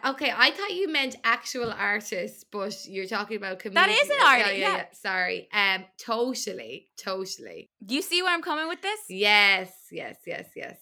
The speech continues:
Speaker 1: Sorry, I thought you were talking about, you know, someone who paints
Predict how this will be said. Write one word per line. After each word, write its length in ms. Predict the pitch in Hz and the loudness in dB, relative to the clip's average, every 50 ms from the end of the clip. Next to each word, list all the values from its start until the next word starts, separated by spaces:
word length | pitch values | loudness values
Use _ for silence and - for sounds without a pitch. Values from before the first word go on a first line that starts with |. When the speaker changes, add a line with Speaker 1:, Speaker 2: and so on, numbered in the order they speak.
| _ _ - | _ _ -6
Speaker 1:
Sorry, 380 | - 226 214 220 220 214 220 - | -2 0 2 4 4 4 2 4
I 220 | 226 240 262 277 | 6 6 6 6
thought 240 | 262 294 294 269 269 | 6 4 4 4 4
you 80 | 262 269 | 2 0
were 100 | 269 269 | -2 -2
talking 380 | 269 269 254 240 247 247 247 | 0 0 0 0 0 -2 -4
about, 240 | 220 220 214 208 196 | -4 -4 -4 -2 -2
you 80 | 208 208 | -4 -4
know, 120 | 208 196 | -4 -6
someone 320 | 196 - 226 202 208 208 208 | -8 -10 -10 -8 -8 -8 -6
who 140 | 220 214 | -6 -8
paints 480 | - - 214 208 196 196 196 196 - | -8 -8 -6 -6 -4 -6 -6 -10 -16